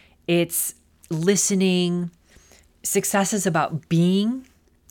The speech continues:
then doing, then having, where in the past it was do, have, be. So I started shifting my definition of success.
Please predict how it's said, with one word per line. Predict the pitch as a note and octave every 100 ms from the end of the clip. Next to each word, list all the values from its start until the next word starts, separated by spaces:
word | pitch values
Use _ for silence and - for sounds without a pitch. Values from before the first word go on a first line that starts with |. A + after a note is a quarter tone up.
| - -
then | C#3 D#3+ F3 G3
doing, | E3+ F3 D#3+ D#3+
then | D#3 D3
having, | C3 D#3 C#3+ B2+ B2+ B2+
where | D#3
in | - D3+
the | D3
past | - A#3+ A#3 F3+ -
it |
was | E3 D3+ -
do, | - F3 E3+ E3+ E3
have, | - D#3+ C#3+ C#3+ D3
be. | C3+ D3+ - - _ _ _ - - - -
So | -
I | G3
started | - A#3+ D4 F#4+
shifting | - - G3+ G3 - C#3+ C#3 -
my | D#3 D3 D3 _ -
definition | G3 F3 F#3+ D3+ D3 - F#3+
of | - -
success. | - D3 - C#3+ G2+ - - -